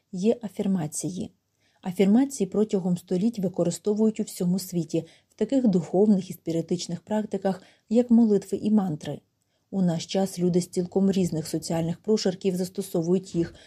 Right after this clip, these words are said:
щоб укладати угоди, зцілювати недуги, зустрічати потрібних осіб, вигравати турніри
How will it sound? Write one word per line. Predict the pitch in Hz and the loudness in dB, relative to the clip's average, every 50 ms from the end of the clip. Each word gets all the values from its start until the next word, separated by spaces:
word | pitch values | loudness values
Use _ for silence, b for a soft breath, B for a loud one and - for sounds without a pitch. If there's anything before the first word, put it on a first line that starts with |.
| B B | B B
щоб | B - - - 254 226 | B -6 0 2 2 2
укладати | 233 226 - 202 180 165 160 160 160 156 | 2 2 0 0 2 2 2 0 0 0
угоди, | 160 160 160 156 196 214 220 190 208 202 B B B B B | 0 2 2 2 4 4 4 4 2 -2 B B B B B
зцілювати | - - - 277 247 254 - - 208 - 202 185 | -14 -6 -2 0 2 2 2 2 0 0 0 2
недуги, | 175 175 160 151 180 196 208 190 196 185 180 185 B B B B | 2 2 2 2 2 2 2 2 2 0 -2 -4 B B B B
зустрічати | 185 185 175 180 - 196 180 - - 185 180 202 185 | -4 -4 -2 -2 -4 -6 -4 -2 -2 -2 0 -2 -4
потрібних | - - 208 - - 165 156 160 160 165 170 - | -4 -4 -6 -4 -2 -4 -2 -2 -2 -4 -4 -6
осіб, | 185 180 - - 240 233 - - b b b b b | -6 -6 -2 0 0 0 0 -2 b b b b b
вигравати | - 254 226 226 214 185 185 190 - - 160 | 4 4 6 6 6 4 2 0 -2 -4 -8
турніри | - - 175 175 165 180 190 208 220 220 | -10 -8 -6 -2 0 2 2 4 2 2